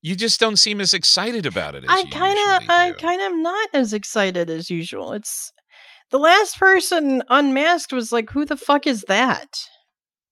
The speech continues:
Speaker 2: And I'm
Speaker 1: Who
Speaker 2: kinda
Speaker 1: was
Speaker 2: tired
Speaker 1: it?
Speaker 2: of these, who the, I don't, uh,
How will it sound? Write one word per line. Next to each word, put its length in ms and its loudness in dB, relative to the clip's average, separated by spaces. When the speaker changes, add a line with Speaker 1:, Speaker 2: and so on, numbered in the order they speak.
Speaker 2:
And 140 2
I'm 60 2
Speaker 1:
Who 60 -6
Speaker 2:
kinda 260 4
Speaker 1:
was 80 -4
Speaker 2:
tired 240 4
Speaker 1:
it? 40 2
Speaker 2:
of 60 -2
these, 180 0
who 140 0
the, 120 -2
I 100 2
don't, 220 0
uh, 120 -6